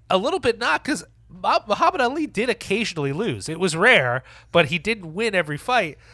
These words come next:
I-, it doesn't seem like that happened to Bruce Lee very much. Now, granted, these are very specific environments, and some of these things weren't fights, you know?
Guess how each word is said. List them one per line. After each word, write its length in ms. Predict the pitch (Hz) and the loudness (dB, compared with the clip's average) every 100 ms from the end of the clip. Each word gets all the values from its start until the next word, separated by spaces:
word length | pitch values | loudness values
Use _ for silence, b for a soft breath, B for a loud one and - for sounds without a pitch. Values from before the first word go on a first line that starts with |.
| B B B - | B B B -16
I-, 120 | - - | -10 -4
it 220 | 220 - | -4 2
doesn't 320 | 311 392 403 | 2 2 -2
seem 220 | - 359 | -2 -2
like 160 | 269 247 | 0 0
that 160 | 240 240 | 0 0
happened 340 | 311 285 233 | 0 -2 -6
to 60 | 208 | -10
Bruce 300 | 226 - - | -8 -8 -8
Lee 100 | 320 | -6
very 220 | 175 139 | -4 -4
much. 200 | 123 - | -6 -4
Now, 120 | 165 | -4
granted, 480 | 160 220 180 147 151 B B | -2 2 4 4 0 B B
these 180 | 160 170 | -4 0
are 80 | 180 | 2
very 220 | 156 160 | 4 4
specific 340 | - 151 160 143 | 2 -4 -4 -2
environments, 480 | 123 180 156 143 | 4 4 4 0
and 140 | - 139 | -6 -4
some 160 | 202 | -4
of 60 | 220 | -2
these 140 | 160 | -4
things 220 | - 139 113 | -4 -6 -6
weren't 240 | 123 - | -6 -6
fights, 480 | - 220 87 - - | 0 0 0 -10 -8
you 100 | 117 | -2
know? 200 | 117 | -2